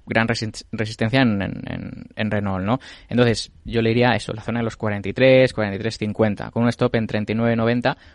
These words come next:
puede funcionar bastante bien, es decir, es un stop que puede caer, pues, en torno a ocho o nueve puntos,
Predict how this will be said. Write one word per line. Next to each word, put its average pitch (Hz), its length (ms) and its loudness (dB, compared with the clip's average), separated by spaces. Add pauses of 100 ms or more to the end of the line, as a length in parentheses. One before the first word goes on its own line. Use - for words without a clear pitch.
(200)
puede 123 160 4
funcionar 120 420 -2
bastante 113 400 -2
bien, 104 140 0
es - 60 -10
decir, 98 120 -6
es - 260 -12 (280)
un 113 120 -4
stop 107 200 -6
que 104 100 -8
puede 110 240 -2
caer, 110 380 2
pues, 104 180 -10
en 98 100 -6
torno 98 200 -6
a 104 60 -4
ocho 110 160 -8
o - 20 -2
nueve 110 160 0
puntos, 120 420 2